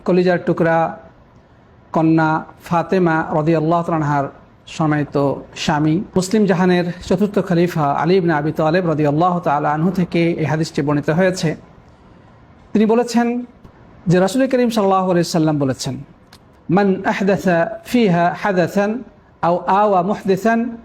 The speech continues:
ফাআলাইহি লা'নাতুল্লাহি ওয়াল মালাইকাতি ওয়ান নাসি আজমাইন।" যে ব্যক্তি মদিনায় কোনো ধরনের বেদাতি কার্যক্রম করবে অথবা কোনো দুষ্কৃতি বা অন্যায় অপকর্মে লিপ্ত হবে,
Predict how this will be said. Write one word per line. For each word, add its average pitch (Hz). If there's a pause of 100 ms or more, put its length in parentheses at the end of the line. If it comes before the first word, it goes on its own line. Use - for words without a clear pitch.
(240)
ফাআলাইহি 202
লা'নাতুল্লাহি 190
ওয়াল 170
মালাইকাতি 190
ওয়ান 165
নাসি 196
আজমাইন।" 170 (360)
যে 190
ব্যক্তি 220 (680)
মদিনায় 185 (840)
কোনো 220
ধরনের 185 (100)
বেদাতি 185
কার্যক্রম 175
করবে 175
অথবা 202 (920)
কোনো 208 (140)
দুষ্কৃতি 220 (1040)
বা 165 (640)
অন্যায় 214
অপকর্মে 208
লিপ্ত 185
হবে, 220